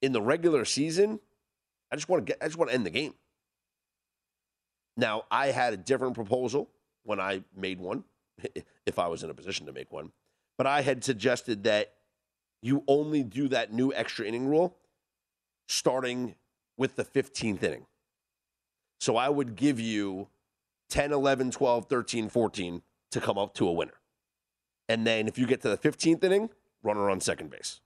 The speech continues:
That's what I, that's what I would have done because I, I just think when baseball games go that long, you got injuries, you're running through your entire pitching staff. At times, you're gonna get position players pitching, and no one wants to see that stuff. Come on.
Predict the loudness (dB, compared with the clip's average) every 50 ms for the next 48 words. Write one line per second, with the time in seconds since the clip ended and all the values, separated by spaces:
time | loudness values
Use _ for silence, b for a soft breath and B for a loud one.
0 | _ _ _ _ _ _ _ _ _ _ _ _ _ _ -2 -2 -2 -2 -2 0
1 | 0 0 0 0 0 -2 -2 -2 0 0 0 0 2 0 -2 -4 -4 -2 -2 0
2 | 2 0 0 0 0 0 0 0 0 -4 -6 _ _ _ _ _ _ _ _ _
3 | _ -6 -2 0 0 2 2 0 -2 -2 -6 -8 _ _ _ _ _ _ _ _
4 | _ _ -14 -14 -8 _ -4 -4 -2 -2 -2 -2 0 0 -2 -2 -2 -8 _ _
5 | _ _ _ _ _ _ _ _ _ _ _ -8 -4 -2 -2 -2 -2 -6 -8 -12
6 | _ _ _ _ _ _ _ 0 0 0 0 2 2 2 2 2 2 0 0 0
7 | 0 0 2 2 2 2 2 0 0 2 2 4 4 6 6 4 2 0 -2 -8
8 | _ _ _ _ _ _ _ _ _ _ _ _ _ _ _ _ -12 -8 -8 -6
9 | -4 -4 -4 -4 -4 -4 -4 -2 0 0 2 0 0 0 2 4 4 2 2 0
10 | -2 -4 -2 0 2 2 2 0 0 0 0 2 2 0 -2 -4 -4 -4 -4 -4
11 | -4 -2 -2 -2 -2 0 -2 -2 -2 -2 -2 0 0 0 2 2 0 0 -2 -4
12 | -8 -8 -4 -2 -2 0 0 -2 -4 -4 -4 -4 -6 -8 -10 -12 -8 -4 -2 0
13 | 0 0 -2 0 0 2 2 2 2 0 -2 -4 -2 0 0 0 2 2 0 0
14 | -2 -4 -6 -8 -8 -6 -6 -6 -6 -6 -8 -10 -10 -10 -6 -2 -2 -2 -2 -2
15 | -2 -2 -2 -2